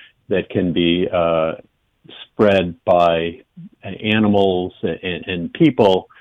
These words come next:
uh, and there are many different, uh, types o-, of these viruses. Um, the one that we're particularly concerned about, the, uh, the covid nineteen, this, uh, novel coronavirus,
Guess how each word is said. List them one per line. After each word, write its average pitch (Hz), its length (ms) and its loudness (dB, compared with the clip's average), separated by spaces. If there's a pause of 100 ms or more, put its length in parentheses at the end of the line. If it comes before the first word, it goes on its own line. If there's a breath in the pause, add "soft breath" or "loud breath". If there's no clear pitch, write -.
(340 loud breath)
uh, 92 260 2
and 104 160 -2
there 95 140 2
are 98 40 0
many 110 440 4
different, 95 600 0 (220)
uh, 85 400 -4 (480)
types 120 320 4 (220)
o-, 95 60 -4
of 92 420 -4
these 90 340 -6
viruses. 92 720 0 (260)
Um, 90 340 -6 (460 loud breath)
the 110 80 4
one 113 440 6
that 101 160 2
we're 95 360 0 (120)
particularly 101 960 0
concerned 92 580 -4
about, 85 520 0
the, 90 300 -4
uh, 80 340 -6
the 98 240 -6
covid 95 720 0
nineteen, 90 720 -4
this, - 460 -8
uh, 87 180 -4
novel 95 640 2
coronavirus, 101 800 2